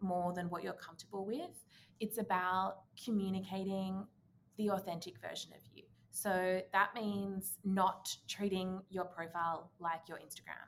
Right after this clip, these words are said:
Your Instagram can be full of, like, hot selfies and, like, all the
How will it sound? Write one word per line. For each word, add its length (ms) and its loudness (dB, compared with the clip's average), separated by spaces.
Your 120 -2
Instagram 500 -2
can 180 -6
be 120 -2
full 280 -4
of, 140 -4
like, 180 0
hot 400 0
selfies 720 -6
and, 220 -8
like, 200 -8
all 140 -6
the 240 -4